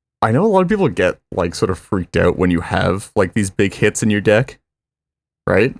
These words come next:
Off of, like, for Nas. Um,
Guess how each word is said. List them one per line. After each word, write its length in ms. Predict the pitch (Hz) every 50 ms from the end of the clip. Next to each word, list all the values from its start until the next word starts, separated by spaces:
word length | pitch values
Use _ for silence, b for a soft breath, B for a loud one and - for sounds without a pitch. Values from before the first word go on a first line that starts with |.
| - _ _ _ - -
Off 220 | 85 92 - -
of, 240 | 92 87 87 85 -
like, 300 | 104 95 90 87 - -
for 340 | - 104 92 85 87 82 -
Nas. 600 | - 95 95 82 80 82 95 107 - - - - _ _ _ _ _ _ _ _ _ -
Um, 440 | 98 90 78 73 78 71 90 98